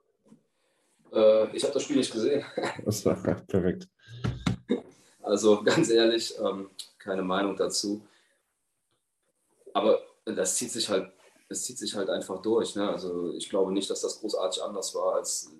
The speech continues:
Speaker 1: die Spiele, die links und rechts davon gelegen haben. Aber wie gesagt, ich hab's echt nicht gesehen.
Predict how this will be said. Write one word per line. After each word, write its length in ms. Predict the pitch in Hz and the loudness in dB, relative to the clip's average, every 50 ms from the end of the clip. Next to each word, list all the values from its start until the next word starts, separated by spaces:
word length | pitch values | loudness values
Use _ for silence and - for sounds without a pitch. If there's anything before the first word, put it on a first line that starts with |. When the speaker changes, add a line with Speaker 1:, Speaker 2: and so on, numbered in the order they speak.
| - _ _ _ | -20 _ _ _
Speaker 1:
die 60 | 92 | -20
Spiele, 320 | - - - 101 95 92 | -20 -16 -16 -14 -12 -12
die 140 | 92 92 90 | -14 -14 -18
links 280 | 90 87 92 98 95 92 | -16 -14 -14 -14 -12 -14
und 120 | 87 87 95 | -12 -8 -8
rechts 200 | 95 92 - - | -8 -8 -6 -8
davon 360 | 90 87 87 85 85 82 82 | -8 -10 -10 -16 -18 -16 -12
gelegen 260 | 82 85 85 85 85 | -10 -10 -10 -10 -12
haben. 160 | 85 80 82 | -16 -14 -14
Aber 160 | 82 80 82 | -16 -18 -16
wie 80 | 90 95 | -16 -14
gesagt, 260 | 95 - - - - | -6 -2 -2 -2 -2
ich 60 | - | -4
hab's 140 | - - - - | -10 -12 -10 -8
echt 160 | - - - | -8 -8 -8
nicht 140 | 95 - - | -10 -14 -14
gesehen. 420 | 95 87 92 95 98 104 101 87 | -16 -8 -4 -4 -2 -2 -4 -8